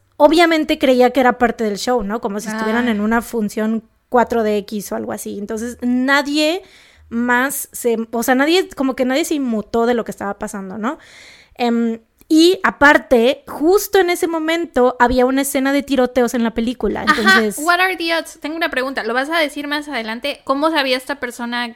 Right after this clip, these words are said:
Speaker 2: que en ese momento era? ¿Fue casualidad? Porque fue el estreno, ¿no? ¿Cómo sabía?
Speaker 1: Ahorita, ahorita,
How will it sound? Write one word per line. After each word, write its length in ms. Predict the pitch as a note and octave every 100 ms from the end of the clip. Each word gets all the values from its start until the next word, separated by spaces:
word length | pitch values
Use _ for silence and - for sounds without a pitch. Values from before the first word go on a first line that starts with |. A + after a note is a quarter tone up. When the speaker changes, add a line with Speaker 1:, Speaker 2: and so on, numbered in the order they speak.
| -
Speaker 2:
que 540 | G#3+ G#3 F#3+ F3 - -
en 120 | G#3+
ese 160 | A3
momento 540 | A#3+ A#3 G#3+ G#3 G#3+ G#3
era? 380 | G3+ G#3+ A#3+ A#3
¿Fue 160 | A3
casualidad? 760 | C4 C4 A#3 G#3 F#3 G3 C4 D4+
Porque 200 | A3 G#3+
fue 120 | B3
el 80 | C#4+
estreno, 500 | C#4 - B3 C#4 A3
¿no? 260 | G3 A3 C4+
¿Cómo 220 | B3 B3+
sabía? 380 | B3+ G#3 A#3+ B3
Speaker 1:
Ahorita, 280 | A#3 C4 - -
ahorita, 480 | B3 B3+ - C#4+